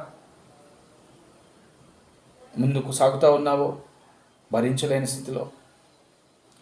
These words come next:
అది ఏదైనా అయి ఉండవచ్చు, అది ఏదైనా అయి ఉండవచ్చు. దేవుని దగ్గర చేయాల్సినటువంటి ప్రార్థన, దేవుని మీద ఆధారపడవలసినది, "స్పష్టమైన మార్గము నాకు చూపించు, ని-, ని-, నీ యొక్క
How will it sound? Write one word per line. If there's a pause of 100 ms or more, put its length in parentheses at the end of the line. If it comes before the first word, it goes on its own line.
అది
ఏదైనా
అయి
ఉండవచ్చు, (540)
అది
ఏదైనా
అయి
ఉండవచ్చు. (680)
దేవుని
దగ్గర
చేయాల్సినటువంటి
ప్రార్థన, (300)
దేవుని
మీద
ఆధారపడవలసినది, (220)
"స్పష్టమైన
మార్గము
నాకు
చూపించు, (1500)
ని-,
ని-,
నీ
యొక్క